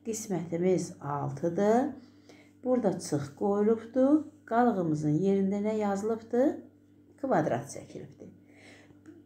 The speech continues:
Bax, burada baxırıq ki, üç bucaq nəyi göstərir, uşaqlar? Üç bucaq nəyin yerində durub? Bunu özümüz üçün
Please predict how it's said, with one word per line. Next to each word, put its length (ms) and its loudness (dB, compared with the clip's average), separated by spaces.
Bax, 140 6
burada 320 4
baxırıq 500 0
ki, 180 -6
üç 240 -4
bucaq 320 0
nəyi 380 4
göstərir, 500 -2
uşaqlar? 560 -10
Üç 220 -8
bucaq 340 -2
nəyin 320 2
yerində 440 4
durub? 260 -2
Bunu 180 0
özümüz 320 -2
üçün 220 -4